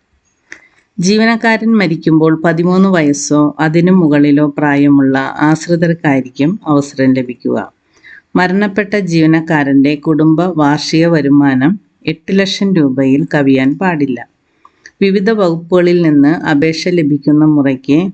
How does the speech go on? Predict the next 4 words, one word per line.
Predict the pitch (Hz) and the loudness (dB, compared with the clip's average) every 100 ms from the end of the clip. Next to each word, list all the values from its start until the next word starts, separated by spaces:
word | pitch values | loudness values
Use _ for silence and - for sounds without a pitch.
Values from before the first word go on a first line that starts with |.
| _ | _
പൊതുഭരണ | 180 175 196 185 185 165 160 | -2 0 0 0 -2 -2 0
വകുപ്പിലെ | 165 143 131 - 135 139 170 | 0 0 0 -2 0 0 -2
സർവീസ് | - 160 147 147 170 180 - 202 214 - _ _ _ _ 156 | -2 0 0 2 0 -2 -6 -2 -2 -4 _ _ _ _ -4
ഡി | 165 | -2